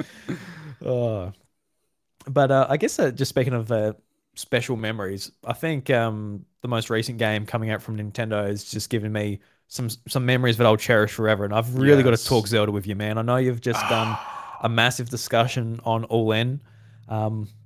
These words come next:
Speaker 1: that will be coming out. Oh, it's com-, is it coming out soon or it's come out? I remember saying
Speaker 2: Saturday. Yeah,
Speaker 1: Saturday.
Speaker 2: it'll be
Speaker 1: So
Speaker 2: out Satur-, whenever this goes live. Yeah, it might be out already.
Speaker 1: Awesome.
Speaker 2: Yeah.
Speaker 1: So I cannot wait to listen to that, but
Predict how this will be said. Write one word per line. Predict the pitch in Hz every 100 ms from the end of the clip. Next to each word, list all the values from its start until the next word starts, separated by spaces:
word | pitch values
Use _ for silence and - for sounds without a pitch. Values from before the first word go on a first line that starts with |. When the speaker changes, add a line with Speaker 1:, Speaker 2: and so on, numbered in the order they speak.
| _ _ -
Speaker 1:
that | 117 120
will | 113
be | 110
coming | - 120 113 110
out. | 107 - 143
Oh, | 202
it's | -
com-, | 131 123 _ - _ _
is | -
it |
coming | 196 311
out | -
soon | - 220 349
or |
it's | 170
come | - 160
out? | 110
I | 104
remember | 143 156
saying | 143 117
Speaker 2:
Saturday. | 185 208 123 107 - -
Yeah, | 117
Speaker 1:
Saturday. | 123 156 131
Speaker 2:
it'll | 104
be | 127
Speaker 1:
So | 135
Speaker 2:
out | 120
Satur-, | - 131 139 135 131
whenever | 127 139 143
this | 127 151
goes | 123 107 107
live. | 101 107 110
Yeah, | 123 123
it |
might | 117 120
be | 127
out | 120 120
already. | 123 127 127 113 _ _ -
Speaker 1:
Awesome. | 113 170 107
Speaker 2:
Yeah. | 120 131
Speaker 1:
So | 131 123
I | 120
cannot | 180 214
wait | 160 131
to |
listen | 123 117
to | 113
that, | 107 104 -
but | 120 104 -